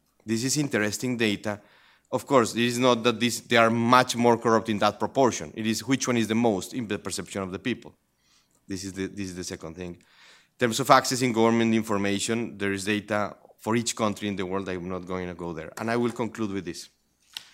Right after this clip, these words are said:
What is the good news? The good news is that education and the rule of law seem to have a very high correlation.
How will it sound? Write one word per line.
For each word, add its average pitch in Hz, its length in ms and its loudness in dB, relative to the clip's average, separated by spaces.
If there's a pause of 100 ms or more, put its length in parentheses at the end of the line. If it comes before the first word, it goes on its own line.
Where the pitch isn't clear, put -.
What 151 160 4
is 160 100 0
the 165 60 6
good 156 160 4
news? - 280 -4 (1040)
The 113 140 -4
good 151 160 2
news 147 280 4 (640)
is 127 300 4
that 120 360 6 (1500)
education 170 640 6
and 151 120 4
the 120 80 4
rule 113 200 4
of 113 80 2
law 107 360 4 (220)
seem 120 300 -2
to 117 80 -6
have 110 260 4
a 95 40 -6
very 101 340 0
high 90 380 -2 (440)
correlation. 90 640 -2